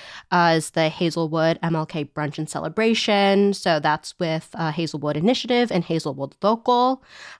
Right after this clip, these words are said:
Uh, this is from eleven A M to two P M at the Spartan Community Center of Hazelwood. There's a lot going on here. Art, a book fair, music, a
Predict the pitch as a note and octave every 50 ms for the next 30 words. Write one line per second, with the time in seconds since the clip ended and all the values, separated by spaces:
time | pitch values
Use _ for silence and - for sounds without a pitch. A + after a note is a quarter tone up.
0 | _ - F3+ E3+ E3 D3+ E3 E3+ - F3+ E3+ D#3 - - F3+ D#3+ D#3 D#3 D3+ D#3
1 | D#3 E3+ E3 D#3+ D#3+ D#3+ E3+ E3 D#3+ D#3+ D#3+ D#3 D#3 D#3 - E3+ - - - C#4+
2 | D4 D4 - C4 B3 B3 A#3 A3+ A3+ A3 A3+ - F3 E3+ E3 - - E3+ D#3+ -
3 | - - - E3 - - E3+ E3+ - F3 E3 D#3+ D#3+ D3+ D3+ D3+ - D#3 D3+ D3+
4 | D3+ D3 - - - F3+ F3 - G#3+ G#3 A#3 B3 A#3+ B3 B3 B3 A#3 - - -
5 | - _ - G3 G3+ G#3+ A3+ A#3+ A3+ - F#3 F#3+ F#3 F3+ E3 - D#3+ D#3+ E3 -
6 | - A3 F3 F3+ F#3 F#3 D3 D3+ E3 E3+ E3 F3 E3+ E3 E3 E3 E3 E3 E3 D#3
7 | - _ G3+ G#3+ G#3 G3+ G#3 G#3+ G#3 G3 - - D3+ - _ G3+ G3 G3 - -
8 | - - G3 F#3 F3+ F#3 F#3+ F#3+ F#3 F3 F3 F3+ F#3 F#3+ F3+ - G3 F#3 F#3 F#3
9 | F#3 - - D#3+